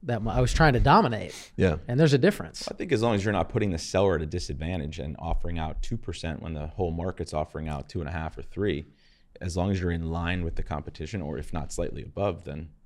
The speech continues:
Speaker 1: Well, okay, that's an interesting segue. So do you think that the seller's at a disadvantage based on the buyer's compensation? This is actually in the news a lot right now.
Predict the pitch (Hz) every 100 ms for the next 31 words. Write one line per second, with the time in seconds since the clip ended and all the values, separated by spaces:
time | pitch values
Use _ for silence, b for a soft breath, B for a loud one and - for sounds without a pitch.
0 | _ - - 285 - - - 208 - 220
1 | - 185 175 139 175 135 117 - 135 127
2 | 127 - - 123 143 180 202 180 156 147
3 | - - 117 131 135 - 143 147 135 135
4 | 120 117 131 120 120 127 131 107 120 117
5 | 120 - 117 117 104 110 113 120 123 120
6 | - - 120 113 107 120 113 - 107 151
7 | 180 160 143 131 123 139 117 95 82 98
8 | 92 - 60